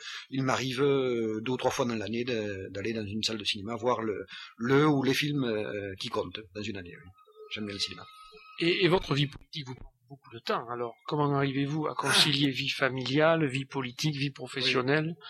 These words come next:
Speaker 1: Oui, oui, ben, effectivement. D'abord, je, je n'ai pas de, de, je prends pas de vacances, je, j'ai pas de, j'ai pas de congé. Euh,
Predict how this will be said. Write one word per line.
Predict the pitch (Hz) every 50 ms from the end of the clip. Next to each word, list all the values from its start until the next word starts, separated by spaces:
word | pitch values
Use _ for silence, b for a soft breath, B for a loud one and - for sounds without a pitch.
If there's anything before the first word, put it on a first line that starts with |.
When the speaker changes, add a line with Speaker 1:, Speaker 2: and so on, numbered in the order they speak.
| B -
Speaker 1:
Oui, | 120 127
oui, | 139
ben, | 135 123 113 110 107 107 107 107 107
effectivement. | - - 143 - 143 135 131 113 120
D'abord, | 143 135 123 131 127 165 156
je, | 131 131 120 113
je | 104 107
n'ai | 113 113 -
pas | - 117 110
de, | 104 101
de, | 98 101 - - - 58 58 - 98
je | 95 -
prends | - 117
pas | 107 135 139
de | 135
vacances, | 110 104 - 107 120 151 - 185 180
je, | 127 107 98
j'ai | - - - -
pas | -
de, | 98 95 85
j'ai | 80 - -
pas | 104
de | - -
congé. | - 98 90 - 127 170 208
Euh, | 208 143 107